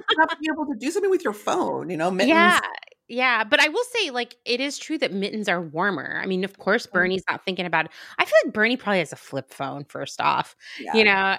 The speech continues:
Speaker 2: and he's not, like, posting to Instagram and all of that
Speaker 1: He's got,
Speaker 2: stuff.
Speaker 1: like, he's got, like, a carrier pigeon.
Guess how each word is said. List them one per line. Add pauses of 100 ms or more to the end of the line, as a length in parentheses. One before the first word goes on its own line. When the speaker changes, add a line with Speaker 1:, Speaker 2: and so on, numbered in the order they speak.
Speaker 2:
and
he's
not,
like,
posting
to
Instagram
and
all
of
that
Speaker 1:
He's
got,
Speaker 2:
stuff.
Speaker 1:
like,
he's
got, (100)
like,
a
carrier
pigeon.